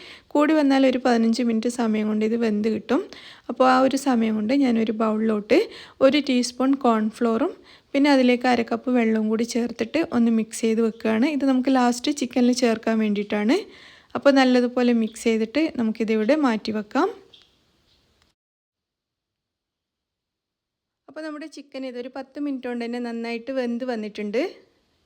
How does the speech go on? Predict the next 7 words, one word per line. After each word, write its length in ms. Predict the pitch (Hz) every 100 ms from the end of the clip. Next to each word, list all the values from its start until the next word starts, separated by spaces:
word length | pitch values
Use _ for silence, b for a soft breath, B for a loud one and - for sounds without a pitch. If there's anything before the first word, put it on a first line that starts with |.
| _ _ _ _ _ _ _ _ _ _ _ _ -
ഒന്ന് 160 | 269 277
ഇളക്കി 260 | 254 262
കൊടുത്ത് 360 | 247 254 240 277
അതിൽ 260 | 277 247
വെള്ളമൊക്കെ 460 | 240 233 220 220 226
ഒന്ന് 160 | 226 247
വറ്റിച്ചെടുത്തിട്ടുണ്ട്. 920 | 226 - 214 220 208 208 202 202